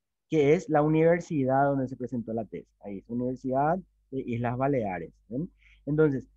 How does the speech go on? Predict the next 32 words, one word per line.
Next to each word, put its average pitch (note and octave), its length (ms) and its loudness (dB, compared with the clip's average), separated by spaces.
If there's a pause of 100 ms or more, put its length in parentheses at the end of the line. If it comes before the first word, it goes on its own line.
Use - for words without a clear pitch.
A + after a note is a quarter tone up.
(280)
cada G3+ 300 6
tipo G3+ 300 -2
de - 60 -10
fuente F#3+ 300 0
tiene F3 440 -2
un, A3+ 580 2 (100)
eh, D#3 360 2
o E3 80 -4
sea, - 180 -14
o - 40 -14
sea, D3 160 -2
tiene D#3+ 340 2
campos F#3 600 2
diferentes E3+ 720 0
de G#3 60 -2
información F3+ 680 -4
que D3+ 100 -10
hay A#2+ 120 -10
que D3 120 -10
cargar, A2 480 -6 (500)
¿sí? G#3+ 160 -4 (580)
Y F3+ 120 0
en D#3+ 100 2
este E3 200 -4
caso, F#3 280 0
todo F3+ 360 -2
esto F3 200 -6
que G3 280 -4
está C#3 360 -4
aquí A#3 400 -4 (400)
tiene D#3 340 2
información. D#3 680 -4